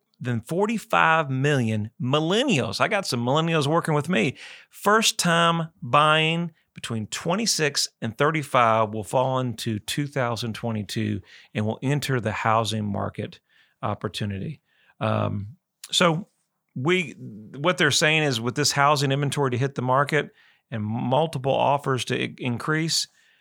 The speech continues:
uh, we'll see home prices probably, um, continue to rise, but at a slower pace. So we're not gonna, we might not see twenty-one percent this year, okay? Might not see twenty-one percent this year, um, but we're gonna see a c-,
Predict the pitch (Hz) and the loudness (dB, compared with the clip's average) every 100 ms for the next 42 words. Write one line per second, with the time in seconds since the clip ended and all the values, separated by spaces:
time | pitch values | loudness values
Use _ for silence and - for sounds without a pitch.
0 | _ _ - 117 113 110 143 175 180 135 | _ _ -2 0 2 0 0 2 2 2
1 | 175 - 135 123 127 - 139 131 131 123 | 2 4 4 4 0 0 2 2 2 0
2 | 123 120 117 - _ _ _ - 110 110 | 0 2 0 -6 _ _ _ -6 -4 -2
3 | 104 - 110 - 185 180 127 117 120 131 | -4 -4 -2 0 2 2 2 2 2 0
4 | - 120 113 113 107 - - 165 254 175 | 0 0 0 0 0 -2 -2 -4 -2 -2
5 | 110 - 101 104 - - _ _ - 127 | -2 -4 -6 -6 -8 -10 _ _ -6 0
6 | 151 165 - 160 180 208 196 147 185 147 | 2 2 0 0 2 2 4 2 0 0
7 | 175 160 151 147 131 123 - 123 113 113 | 0 2 2 0 0 2 2 0 -2 -4
8 | - 117 170 - _ _ 110 113 113 135 | -4 -6 -10 -12 _ _ -8 -2 -2 -4
9 | - _ - 151 147 160 131 160 143 135 | -14 _ -2 0 0 0 -2 0 0 2
10 | 131 120 110 127 113 120 107 101 98 92 | 0 -2 0 0 -2 -2 -2 -4 -4 -6
11 | - _ _ _ - 113 113 107 104 135 | -12 _ _ _ -4 0 2 2 -2 -2
12 | 127 135 151 160 135 147 127 - | -2 0 0 0 0 -2 -4 -8